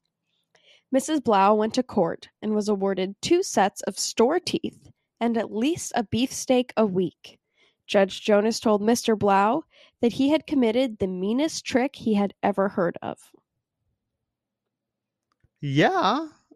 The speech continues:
Speaker 2: and he sees no real repercussions other than having to give his wife <laughs> a beefsteak every week. What?
Speaker 1: Also, how do you enforce that?
Speaker 2: <laughs>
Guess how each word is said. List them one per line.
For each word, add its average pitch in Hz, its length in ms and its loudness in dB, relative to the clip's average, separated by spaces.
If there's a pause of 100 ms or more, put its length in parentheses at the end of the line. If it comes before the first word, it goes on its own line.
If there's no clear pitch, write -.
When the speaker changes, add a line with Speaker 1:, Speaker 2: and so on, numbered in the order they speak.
(140)
Speaker 2:
and 151 400 -2
he 160 220 -2
sees 151 400 -4
no 143 240 2
real 143 420 4
repercussions 156 840 0
other 123 300 2
than 120 300 0
having 131 400 2
to 135 180 2
give 131 340 0
his 135 220 4
wife 127 640 0
<laughs> - 60 -2
a - 80 4 (260)
beefsteak - 800 4
every 196 360 0
week. 196 460 -4
What? 156 640 2 (1300)
Speaker 1:
Also, 277 200 0
how 240 220 0
do 269 60 2
you 415 280 2
enforce 190 480 0
that? - 420 -4 (1040)
Speaker 2:
<laughs> 143 500 4